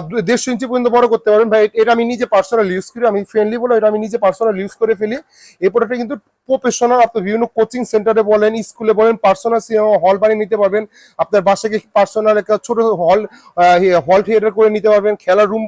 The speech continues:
করে নিতে পারবেন। এই প্রোডাক্টটা জেনুইন প্রোডাক্ট, হান্ড্রেড পার্সেন্ট অরিজিনাল প্রোডাক্ট, মাত্র নিতে পারতেছেন only সাত হাজার চারশো নব্বই টাকা। আর এই প্রোডাক্টটা আমাদের কাছ থেকে নিতে পারতেছেন only মাত্র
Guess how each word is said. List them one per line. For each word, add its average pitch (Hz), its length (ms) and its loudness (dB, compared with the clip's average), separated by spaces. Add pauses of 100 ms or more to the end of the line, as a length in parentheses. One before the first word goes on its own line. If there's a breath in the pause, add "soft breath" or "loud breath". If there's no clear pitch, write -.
(120)
করে 220 140 2
নিতে 220 200 -4
পারবেন। 208 280 2 (340 soft breath)
এই 185 80 -2
প্রোডাক্টটা 226 380 0 (220)
জেনুইন 220 320 2
প্রোডাক্ট, 233 340 0
হান্ড্রেড 208 240 0
পার্সেন্ট 233 280 0
অরিজিনাল 214 260 0
প্রোডাক্ট, 233 260 -2
মাত্র 214 240 0
নিতে 233 180 -2
পারতেছেন 220 460 -2
only 233 160 -2 (340 soft breath)
সাত 208 260 0
হাজার 233 220 4
চারশো 226 240 2
নব্বই 233 320 2
টাকা। 226 160 2 (160)
আর 170 160 2
এই 190 120 0
প্রোডাক্টটা 220 260 0
আমাদের 220 180 2
কাছ 214 120 0
থেকে 240 140 -2
নিতে 233 100 -2
পারতেছেন 226 420 -2
only 214 220 0
মাত্র 233 260 -4